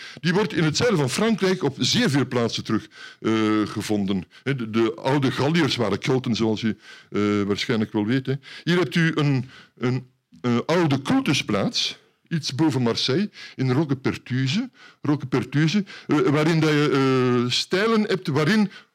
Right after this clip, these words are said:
doodshoofden werden geplaatst. Dus afgehouwen hoofden werden daarin geplaatst. En, eh, hier hebt u een Gallische vorst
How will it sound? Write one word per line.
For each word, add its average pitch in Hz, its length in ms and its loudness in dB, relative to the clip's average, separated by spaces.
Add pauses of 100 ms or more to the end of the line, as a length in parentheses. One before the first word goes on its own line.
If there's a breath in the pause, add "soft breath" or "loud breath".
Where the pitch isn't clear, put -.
(100)
doodshoofden 123 1200 -2
werden 101 240 0
geplaatst. 85 640 -6 (340 soft breath)
Dus 127 200 -2
afgehouwen 151 580 0
hoofden 117 400 0 (180 loud breath)
werden 117 200 -2
daarin 107 240 0
geplaatst. 95 560 -6 (320 loud breath)
En, 156 240 2
eh, 147 200 2
hier 180 160 2
hebt 175 180 -2
u 160 160 4
een 147 220 2
Gallische 131 600 2
vorst - 540 -2